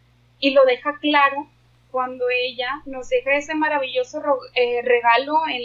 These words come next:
en, en la, en el acontecimiento del nueve al doce de diciembre, ¿no? Aquí en México.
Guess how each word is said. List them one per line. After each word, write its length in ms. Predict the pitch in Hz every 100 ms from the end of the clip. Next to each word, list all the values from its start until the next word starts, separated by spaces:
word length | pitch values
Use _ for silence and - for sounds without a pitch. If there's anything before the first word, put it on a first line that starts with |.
| 240
en, 480 | 233 226 220 214 - _ _ _ _ _ - -
en 200 | 240 240
la, 560 | 226 226 220 214 208 - -
en 140 | 262
el 100 | 262
acontecimiento 760 | 262 254 247 247 240 226 254
del 160 | 262 262
nueve 200 | 233 233
al 100 | 233
doce 220 | 233 254
de 60 | 247
diciembre, 500 | 226 - 233 220 208
¿no? 180 | 214 233
Aquí 460 | 220 - 220 220 -
en 160 | 226
México. 540 | 233 226 240 - 202